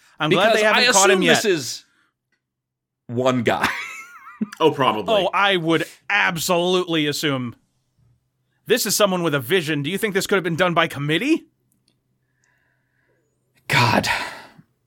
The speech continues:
Speaker 2: You know, it's, it's,
Speaker 3: Hmm.
Speaker 2: it's great to see something like this. I just wish he had his own website, you know, like the Time Cube guy.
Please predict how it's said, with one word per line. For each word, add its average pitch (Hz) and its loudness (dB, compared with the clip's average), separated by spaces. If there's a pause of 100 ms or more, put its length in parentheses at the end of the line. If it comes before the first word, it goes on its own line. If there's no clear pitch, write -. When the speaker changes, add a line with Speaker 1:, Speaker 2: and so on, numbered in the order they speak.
(380)
Speaker 2:
You 123 0
know, 143 2
it's, 120 0
it's, - -2 (1400)
Speaker 3:
Hmm. 113 -2 (260)
Speaker 2:
it's 123 -4
great 170 0
to 120 0
see 113 -2
something 104 -2
like 98 -6
this. 101 -6
I 120 2
just 113 -6
wish 123 2
he 120 -2
had 110 2
his 98 -4
own 87 -4
website, - -6 (100)
you - -10
know, 98 -4
like 98 -2
the 85 0 (160)
Time 117 0
Cube 78 -8
guy. - -4